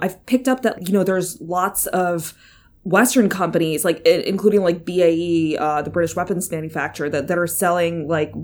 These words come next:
uh, really intense surveillance tech, you know, all over the Gulf.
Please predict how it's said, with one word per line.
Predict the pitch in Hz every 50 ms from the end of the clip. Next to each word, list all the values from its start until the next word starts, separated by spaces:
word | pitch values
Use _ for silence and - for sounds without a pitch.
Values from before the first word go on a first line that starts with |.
| 165 160 - - -
uh, | - 160 156 151 151
really | 160 185 180 175 165
intense | 165 175 185 170 165 -
surveillance | - 156 160 170 180 180 175 170
tech, | - - - 160 143 143 - - - -
you | - - - 170
know, | 175 147
all | 127 165 175
over | 165 160 170
the | - 143
Gulf. | 127 - 143 156 170 - - - - - -